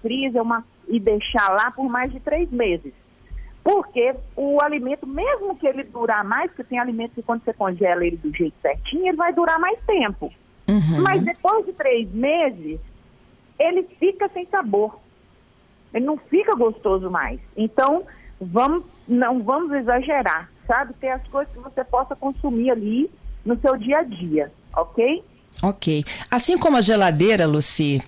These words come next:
Speaker 2: tem aquela história de que coisas que tem que ficar em cima, tem que ficar mais embaixo?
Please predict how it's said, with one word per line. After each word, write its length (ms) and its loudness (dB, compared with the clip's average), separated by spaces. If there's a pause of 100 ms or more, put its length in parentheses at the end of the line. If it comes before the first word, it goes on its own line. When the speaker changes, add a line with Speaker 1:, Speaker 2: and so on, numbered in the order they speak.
(120)
Speaker 2:
tem 160 4
aquela 220 2
história 360 2
de 120 2
que 160 -2
coisas 340 2
que 100 -2
tem 140 0
que 80 0
ficar 160 0
em 80 2
cima, 420 2
tem 120 0
que 80 -2
ficar 160 0
mais 180 2
embaixo? 760 2